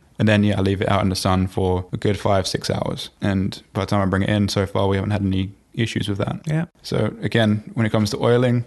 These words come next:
Speaker 1: especially if you spent all this time carving something, you wanna look after it in the last stage. So
Speaker 2: Mm-hmm.
Speaker 1: oiling and burnishing, it takes less than five minutes to do.
Speaker 2: Right.
Speaker 1: So just a thin coat of oil.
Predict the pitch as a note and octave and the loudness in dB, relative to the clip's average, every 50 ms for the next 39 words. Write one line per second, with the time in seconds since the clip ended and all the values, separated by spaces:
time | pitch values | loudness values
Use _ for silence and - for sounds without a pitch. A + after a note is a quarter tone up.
0 | - - C3 A#2+ - - D3+ D3 - B2 - - C#3 C3 - - B2+ A2 - - | -4 -2 -2 0 2 2 2 2 2 0 0 0 0 0 2 2 2 2 2 0
1 | B2 G#2+ A2 G2+ - - A#2+ G#2+ G2+ G2+ - - A2+ A2 G#2+ G2+ F#2+ G2 - - | 0 2 2 2 2 2 2 4 2 2 2 2 2 4 4 2 2 0 0 0
2 | G2 F#2 - G2+ G2 F#2+ G2 - - - - - - - _ _ - - A2+ A2+ | 0 0 0 0 0 0 -2 -4 -6 -14 -20 -20 -20 -20 _ _ -4 -2 0 2
3 | A2 G#2 G2+ G2+ - - G2+ G2+ - - - - G2 F#2+ F#2+ F#2 F#2 F#2+ - - | 2 4 2 2 2 2 0 0 0 0 0 2 2 2 2 2 0 0 -2 -4
4 | - - - - - - - - G#2 G2+ G2 A2 A#2+ A#2+ A2+ G#2+ - C#3 C#3 B2+ | -4 -4 -4 -2 -2 -2 -2 0 0 0 0 0 0 0 -2 -2 -2 -4 -6 -6
5 | - - - C3 C3 B2+ B2 A#2 A2 G2+ G#2+ A2 G#2 G2+ G2+ - - G2+ F#2 - | -4 0 2 2 4 4 4 4 2 4 4 4 4 4 2 2 2 0 0 -2
6 | - - - - A2 - - - - A#2+ A2+ A#2 G#2+ - - A2 G2 - G#2+ G2+ | -4 -4 -2 -2 -2 -2 -4 -4 -2 2 2 2 2 2 0 -2 -2 0 2 2
7 | G2 F#2+ F#2+ F#2+ F#2+ F#2+ - - - A2 - - - - A2 A2+ - - C#3+ B2+ | 2 2 0 0 -2 -2 -4 -6 -10 -10 -6 -4 -4 -2 -2 -4 -6 -6 -4 -4
8 | B2 B2 - A#2 G#2 G2+ G#2 G#2+ G2 F#2 - - - - - B2+ A#2+ G#2+ - A2 | -2 -2 0 0 0 2 2 0 0 0 -2 -8 -6 -2 0 2 2 4 2 2
9 | G2+ - - G#2+ F#2+ - B2 A#2 A#2 A#2 A2+ A2 G#2+ G#2+ G#2+ | 2 2 0 -2 -2 0 0 2 4 4 4 4 2 2 -2